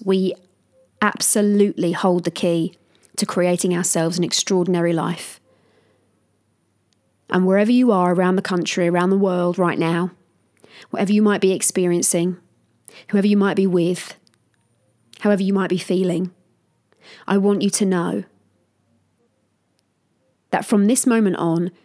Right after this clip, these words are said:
if you choose to, you have the power and the control to create yourself an extraordinary life. One that brings you all the things that you've ever wished for and wanted for. And it doesn't have to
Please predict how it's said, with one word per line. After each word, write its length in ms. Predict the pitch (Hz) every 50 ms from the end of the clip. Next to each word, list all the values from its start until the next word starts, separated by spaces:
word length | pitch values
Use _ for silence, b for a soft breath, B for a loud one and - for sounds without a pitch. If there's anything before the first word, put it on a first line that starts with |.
| b b b b b b
if 160 | 208 - -
you 100 | 196 196
choose 420 | 185 - - 254 247 254 240 - -
to, 340 | - - 180 - - - - - _ _ _ _ _ _ _ _ _ _
you 520 | - 180 185 202 208 208 208 208 220 226 - _ _
have 440 | - - 208 190 180 180 185 180 -
the 100 | 196 180
power 480 | - - 196 180 180 180 185 202 226 233
and 140 | - 190 185
the 60 | 190
control 580 | - - 190 180 170 - 196 175 165 160 180 180
to 100 | - 208
create 560 | - - 202 190 196 185 180 170 - - -
yourself 520 | 202 185 185 - - 185 175 175 180 -
an 80 | 185 185
extraordinary 880 | 190 - - - - - - 226 233 233 226 214 214 202 190 190 185 180
life. 500 | 180 175 170 175 - - - - - - _ _ _ _ _ _ _ _ _ _ _ _ _ _ _ _ _ _ _ _ _ _ _ _ _ _ _ _ _ -
One 140 | 214 208
that 120 | 208 208 -
brings 220 | 214 208 202 180
you 80 | 208 196
all 240 | - - 214 220 247
the 80 | 247 247
things 320 | - - 214 202 196 185
that 80 | - 196
you've 180 | - 180 190 -
ever 220 | - 208 208 208
wished 300 | 196 185 190 190 - -
for 160 | - - 175
and 140 | 165 170 175
wanted 340 | 180 175 180 175 - 196 -
for. 340 | - - 185 185 180 185 - _ _ _ _ _ _ _ _ _ _ _ _ _ _ _ _ _ _ B B B B B B
And 120 | - 196
it 60 | 185 175
doesn't 180 | 202 202 226
have 220 | - - 226 220 -
to 200 | - 220 208 202